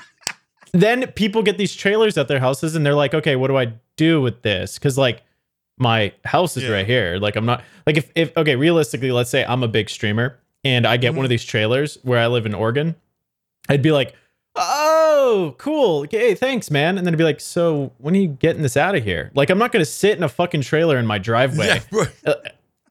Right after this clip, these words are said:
Speaker 1: it's so, it, it's so tone deaf and, like, stupid that, that they, they must have been spending a fortune on, like, storing these things. And they're like, "Okay, let's just send 'em fucking out there. Let's just get 'em out there. Like, just,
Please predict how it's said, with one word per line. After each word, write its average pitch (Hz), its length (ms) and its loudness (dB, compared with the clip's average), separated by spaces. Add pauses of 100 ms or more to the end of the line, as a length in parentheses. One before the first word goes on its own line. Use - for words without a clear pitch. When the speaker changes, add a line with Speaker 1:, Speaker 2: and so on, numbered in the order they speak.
(140)
Speaker 1:
it's - 380 -6
so, 240 540 0
it, - 400 -10
it's 196 200 -2
so 202 640 0 (120)
tone 160 360 0
deaf 175 360 0
and, 151 160 -2
like, 127 300 -2 (140)
stupid 160 680 0
that, 147 180 0
that 147 300 0 (480)
they, 180 100 4
they 170 160 2
must 196 240 0
have 202 60 -4
been 202 100 0
spending 170 320 0
a 113 60 0
fortune 135 520 -2
on, 131 140 0
like, 101 160 0
storing 131 460 0
these 165 180 0
things. 190 200 2
And 147 40 0
they're 123 80 2
like, 113 160 2
"Okay, 110 220 0
let's 95 160 -2
just - 220 -8
send 107 180 0
'em 92 80 0
fucking - 280 -10
out 87 140 -2
there. 62 140 -6
Let's 64 160 -8
just 110 260 -4
get 120 160 0
'em 113 80 2
out 95 140 -2
there. 82 140 -4
Like, 98 120 -2
just, 117 160 -4